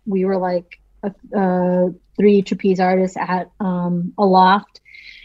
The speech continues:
and we were like, "Yo, you know what? Uh, we should do a triple trapeze act." And,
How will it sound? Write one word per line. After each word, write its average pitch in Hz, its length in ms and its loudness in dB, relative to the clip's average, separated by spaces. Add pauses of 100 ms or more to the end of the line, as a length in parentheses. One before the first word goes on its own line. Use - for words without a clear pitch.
(160)
and 190 680 4
we 202 200 4
were 196 120 4
like, 185 360 2
"Yo, 190 400 0
you 196 160 -2
know 208 100 -2
what? 208 380 -4 (100)
Uh, 185 480 -4
we 233 140 -4
should 214 160 -8
do 190 100 -2
a 175 60 -8
triple 175 280 -12
trapeze 156 440 -12
act." - 400 -10 (100)
And, 180 500 0